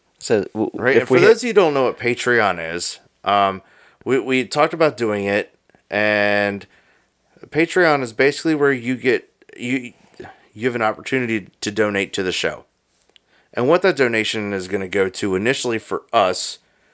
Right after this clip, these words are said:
Speaker 2: is gonna be to, like, kinda recoup some money for the equipment.
Speaker 1: The extra mics we bought, the
Speaker 2: Extra
Speaker 1: new
Speaker 2: mics, the, the new podcast, uh, it, it's, it's PodTrack P four. It's a super cool little unit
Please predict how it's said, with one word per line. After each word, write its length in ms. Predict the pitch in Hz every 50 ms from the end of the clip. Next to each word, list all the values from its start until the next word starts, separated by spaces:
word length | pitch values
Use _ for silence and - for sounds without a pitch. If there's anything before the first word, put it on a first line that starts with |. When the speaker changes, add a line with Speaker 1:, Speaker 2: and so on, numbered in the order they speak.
| _ _ _ _ _
Speaker 2:
is 140 | - 92 92
gonna 180 | 104 110 104 101
be 240 | 95 101 98 98
to, 180 | 101 - - 107
like, 180 | 92 92 92 90
kinda 240 | - 110 104 98 92
recoup 440 | 87 90 101 101 - - 131 127 -
some 160 | - - 110
money 200 | 104 95 92 107
for 200 | - - 113 110
the 80 | 110
equipment. 520 | 117 127 - - 107 - - 95 98 98 - _ _ _ _ - - _ _ _ _ _ _ _ _ _ - - _ _ _ _ -
Speaker 1:
The 160 | 104 104 -
extra 240 | 107 107 - - 117
mics 280 | 107 107 107 98 -
we 80 | - 104
bought, 340 | 92 92 101 98 98 98 -
the 60 | 104
Speaker 2:
Extra 200 | 101 101 107 104
Speaker 1:
new 200 | 104 104 101 101
Speaker 2:
mics, 460 | 98 92 95 95 95 - - - - - - - - - - - - - _ _
the, 260 | - 120 120 107 92
the 100 | 95 107
new 360 | 107 110 117 120 120 120 117 107
podcast, 960 | - - 117 107 113 110 - - 117 110 107 107 104 - - - - - -
uh, 520 | 92 98 95 95 92 92 92 92 90 90 87 - _ _ _ _ _ _ _ _ _ -
it, 140 | 113 113 107
it's, 280 | 101 82 107 104 - -
it's 200 | - 92 98 - -
PodTrack 600 | - - 107 113 117 117 - 131 123 123 - -
P 160 | - 127 123
four. 360 | 117 - - 113 113 117 120
It's 120 | 113 - -
a 40 | -
super 320 | - - - 123 - 113
cool 240 | 107 - 120 117 113
little 200 | 110 113 101 101
unit 440 | 98 101 123 143 143 139 139 - -